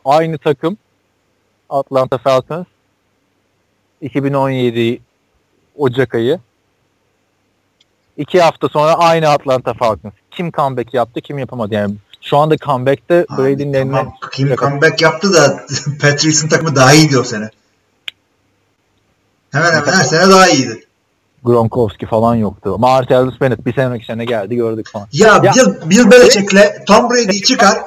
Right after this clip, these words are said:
Speaker 2: o sene iki bin yılında, e, Rodgers'ı koy oraya.
Speaker 1: iki bin
Speaker 2: Ben
Speaker 1: yıl.
Speaker 2: iki bin yılında, yani çocukken değil yani,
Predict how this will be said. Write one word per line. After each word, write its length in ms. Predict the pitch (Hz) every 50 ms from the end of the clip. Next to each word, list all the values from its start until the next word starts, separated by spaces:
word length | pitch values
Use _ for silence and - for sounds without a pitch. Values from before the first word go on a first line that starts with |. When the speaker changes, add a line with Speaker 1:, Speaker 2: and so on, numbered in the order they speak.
| - _ _ _ _ _ _ -
Speaker 2:
o 120 | 214 233 233
sene 240 | - 214 190 180 190 220 214 - -
iki 240 | 190 196 240 226 214
bin 60 | 208
yılında, 360 | 196 190 185 175 170 165 175
e, 300 | 175 165 - - 147 156 156 156 151 151 151 147
Rodgers'ı 540 | 143 - - 208 226 196 190 180 156 151
koy 200 | 151 165 151 147
oraya. 280 | 147 147 156 175 214 - - - _ _ _ _ _ _ _ _ _ _ _ _ _ _ _ _ _ _ _ _ _ _ _ _ _ _ -
Speaker 1:
iki 200 | 160 - 180 165
bin 120 | 156 160 160
Speaker 2:
Ben 60 | 139
Speaker 1:
yıl. 80 | 131 117 - - _ _ 117 _ 175 202 196 _ _ _ -
Speaker 2:
iki 260 | 185 151 - 208 185
bin 80 | 156 143
yılında, 260 | 135 123 120 117 131
yani 360 | 139 143 139 139 135 127 - - - - - -
çocukken 500 | - 151 147 147 156 - - 151 151 151
değil 180 | 156 139 123 131
yani, 260 | 156 180 185 160